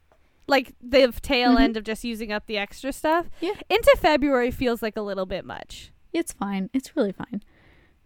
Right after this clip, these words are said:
Speaker 1: I know. Devin wants it. N-, if you had the option of them extending gingerbread lattes, would you want it? 'Cause you love that stuff.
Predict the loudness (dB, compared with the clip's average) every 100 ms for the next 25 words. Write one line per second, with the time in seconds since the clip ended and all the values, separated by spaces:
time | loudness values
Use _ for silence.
0 | _ _ _ 2 2 4 2 2 2 0
1 | -2 -4 -8 -10 -16 -18 -20 -20 _ -12
2 | -10 -2 4 6 6 4 2 4 4 4
3 | 4 4 2 0 0 -2 -2 0 -2 -2
4 | -2 -2 0 0 0 -4 -6 0 0 0
5 | 0 0 -2 -2 -2 0 -4 -4 -2 -4
6 | -4 _ _ _ _ _ _ _ _ _
7 | -16 -2 2 4 4 2 4 4 4 -4
8 | -4 -6 -8 -8 -8